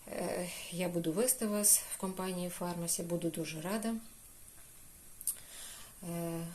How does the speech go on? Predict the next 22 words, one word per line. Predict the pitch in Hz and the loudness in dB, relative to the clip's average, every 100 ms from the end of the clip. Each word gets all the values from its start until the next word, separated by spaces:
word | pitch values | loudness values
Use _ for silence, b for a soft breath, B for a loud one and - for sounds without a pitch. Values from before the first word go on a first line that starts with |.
| B B B | B B B
дякую | 170 196 175 175 170 | 6 6 6 2 0
вам | 165 165 160 - | 0 -2 -4 -8
ще | - - 170 | -4 0 0
раз | 160 160 | 0 -2
за | 170 | -4
пер-, | - 160 | -2 -4
е, | - 170 160 160 160 | -2 -2 0 0 0
за | 160 165 | 0 0
перегляд. | 165 160 196 226 269 269 - B B B B - 170 | 0 0 2 2 -2 -4 -6 B B B B -10 -6
Е, | 165 156 160 160 | -4 -4 -4 2
дякую | 185 175 170 165 160 | 2 2 2 4 4
за | 165 | 2
ваші | 165 156 - - | 2 2 0 -2
перегляди. | - 165 170 202 220 262 226 254 254 262 B B B B - | 0 2 4 4 6 4 6 6 6 0 B B B B -2
Е, | 170 170 170 | 0 2 0
хто | - 247 | 2 2
ще | - | 4
не | 175 | 2
підписаний | 170 170 - 254 - 233 233 226 | 2 -2 2 4 4 4 4 4
на | 220 | 6
мій | 220 214 | 6 4
канал, | 214 196 196 202 | 2 2 2 0